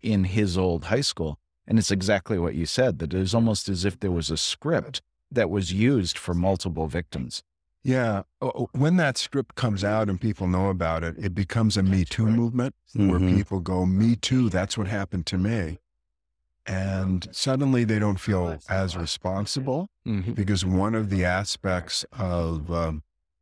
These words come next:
Speaker 2: manipulating someone is making them feel that they'll get in trouble.
Speaker 3: Yeah,
Speaker 2: And
Speaker 3: or
Speaker 2: that's
Speaker 3: that it's their
Speaker 2: almost,
Speaker 3: fault.
Speaker 2: that's almost universal when you hear these
Speaker 3: Mm-hmm.
Speaker 2: cases.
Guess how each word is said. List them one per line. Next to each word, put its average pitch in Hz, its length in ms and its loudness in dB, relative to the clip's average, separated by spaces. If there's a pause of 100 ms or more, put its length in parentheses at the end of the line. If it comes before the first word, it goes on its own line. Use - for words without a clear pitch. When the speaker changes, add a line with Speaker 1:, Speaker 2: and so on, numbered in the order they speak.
(480)
Speaker 2:
manipulating 123 640 0
someone 95 380 0
is 90 100 2
making 101 320 2
them 95 140 2
feel 98 240 0
that 92 180 -2
they'll 90 140 0
get 87 200 -2
in 85 120 -4
trouble. 78 420 -8 (140)
Speaker 3:
Yeah, 92 300 2 (120)
Speaker 2:
And 98 100 2
Speaker 3:
or 107 120 8
Speaker 2:
that's 101 80 8
Speaker 3:
that 98 120 10
it's 117 100 4
their 107 100 6
Speaker 2:
almost, 92 120 4
Speaker 3:
fault. 90 140 8
Speaker 2:
that's 80 160 4
almost 117 320 2
universal 95 600 0
when 90 200 2
you 85 80 2
hear 87 160 6
these 87 220 4
Speaker 3:
Mm-hmm. 87 160 0
Speaker 2:
cases. 90 360 -6